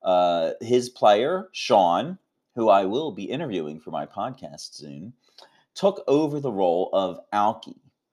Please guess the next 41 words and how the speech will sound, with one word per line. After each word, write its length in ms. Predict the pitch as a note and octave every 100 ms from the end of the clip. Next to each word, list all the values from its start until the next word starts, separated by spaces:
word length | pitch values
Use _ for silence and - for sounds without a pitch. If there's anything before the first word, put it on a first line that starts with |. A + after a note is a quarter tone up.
| _
who 180 | G#2 G2
was 220 | F#2+ F#2+
a 100 | F#2
second 440 | - - E3+ D#3
level 300 | E2 B2 C#3
cleric, 560 | B2+ G2 D#2+ C2 - _ -
uh, 140 | G2+
uh, 200 | F#2+ G2
I'm 100 | A2
sorry, 240 | D3+ F2+ D2
a 80 | -
second 340 | - C#3 C3 F#2
level, 480 | G#2+ F#2 F2 F2 _ _ _ _ _
uh, 280 | - F#2+ D#2+ - _ _
fighter 240 | - A#2 G2
magic 400 | G2+ A#2+ A2 -
user 320 | F#2 E2 F2+
elf 360 | G2 E2+ C2 _ _ _ _ _
in, 240 | A#2 A2 G#2+
in 280 | A#2 A2+ A#2
the 60 |
module. 520 | A2 A#2+ G3+ C#3+ D#2
So 160 | D#2+ G#2+
he 80 | A#2
was 100 | A2+
a 40 |
built-in 460 | G#2 C#3 C3 A#2+ G#2+
character 420 | D3 D#3 D3 A#2+
in 80 | G#2
the 80 | G2
module, 600 | A2 C#3 C#3+ F#2 D#2 F2
and 180 | G2
we 180 | G2+ A2+
rolled 320 | G#2 G2 G#2+
stats 480 | G#2+ - G#2+ G2+ G#2
and 100 | G2+
everything, 460 | F#2 F#2+ G2 G2+ A2
and, 200 | F#2+ G#2
and, 300 | G2+ G2+ G2
uh, 380 | F#2 F#2+ F#2 F#2
Alki's 460 | - C#3+ F#3 F#3+